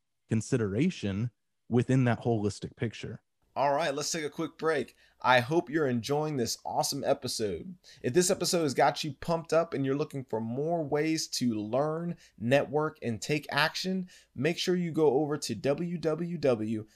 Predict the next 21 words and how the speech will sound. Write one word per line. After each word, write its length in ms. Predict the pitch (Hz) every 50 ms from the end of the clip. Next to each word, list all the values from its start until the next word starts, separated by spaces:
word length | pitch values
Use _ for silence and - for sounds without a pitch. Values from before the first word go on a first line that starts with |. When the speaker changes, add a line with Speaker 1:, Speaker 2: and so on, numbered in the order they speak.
| _ _ -
Speaker 2:
dot 260 | - 117 113 - -
military 720 | 113 117 123 143 160 165 175 170 - - 170 165 165 170
cash 480 | 165 - - 175 170 165 160 - - -
flow 380 | - 117 113 110 107 107 107 - _ _ _ _ _
dot 320 | - 131 131 139 - - -
com, 460 | - 175 151 131 113 107 104 110 110 _ _ _ _ -
where 140 | 117 120
we're 140 | 120 135 143
doing 300 | 139 143 151 143 139 131
our 160 | 120 107 104 -
absolute 520 | - 151 151 - - - 160 165 156 123 -
best 320 | - 135 127 131 - -
to 60 | - -
provide 300 | 120 110 123 123 127 123
our 80 | 113
military 440 | 110 117 127 139 135 - - 135 127
community 420 | 127 - 135 131 131 131 131 131
with 200 | 120 98 95 -
tons 420 | - - - 143 143 147 151 143 -
of 420 | - - 117 131 135 139 - -
value. 600 | - - 120 127 131 127 120 113 107 101 - -